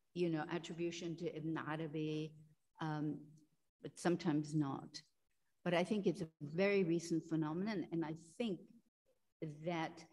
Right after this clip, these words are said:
at a time that is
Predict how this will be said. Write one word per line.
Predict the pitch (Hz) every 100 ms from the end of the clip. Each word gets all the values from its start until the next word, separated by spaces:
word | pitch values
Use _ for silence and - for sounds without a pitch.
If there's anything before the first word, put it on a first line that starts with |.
| - _ _ -
at | 185
a | 180
time | - 214 220 180 156 160 - - - _ _ _ _ _ _ _ _ _ _ _ _ _ _ _ _ 175
that | 170 -
is | 170